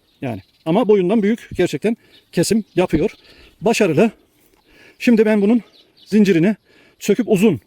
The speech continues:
şeyi takacağım. Birkaç da onunla kesmeye çalışacağım. Evet arkadaşlar, şimdi bu malzememize şeyini değiştirelim. Sizin yanınızda değiştireyim. Ben de ilk defa değiştireceğim. Nasıl değiştirildiğini bilmiyorum.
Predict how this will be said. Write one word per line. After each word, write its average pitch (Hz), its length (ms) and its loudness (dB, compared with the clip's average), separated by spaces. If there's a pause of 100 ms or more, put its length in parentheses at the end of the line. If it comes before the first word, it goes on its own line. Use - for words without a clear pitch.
(140)
şeyi 147 240 -2
takacağım. 151 420 -2 (340)
Birkaç - 240 -2
da 214 60 4
onunla 175 260 2
kesmeye 147 380 -4
çalışacağım. 110 480 -8 (400)
Evet 202 100 0
arkadaşlar, 170 460 -4 (320)
şimdi 180 420 -10 (1800)
bu 160 300 -14 (260)
malzememize 175 600 -10 (800)
şeyini 185 220 -8
değiştirelim. 156 540 -10 (600)
Sizin 165 280 -8
yanınızda 160 500 -4 (1400)
değiştireyim. 151 500 -4 (1040)
Ben 208 120 -4
de 202 40 -6
ilk 190 120 -6
defa 165 200 -4
değiştireceğim. 147 540 -10 (140)
Nasıl 175 220 -12
değiştirildiğini 147 520 -12
bilmiyorum. 190 440 -6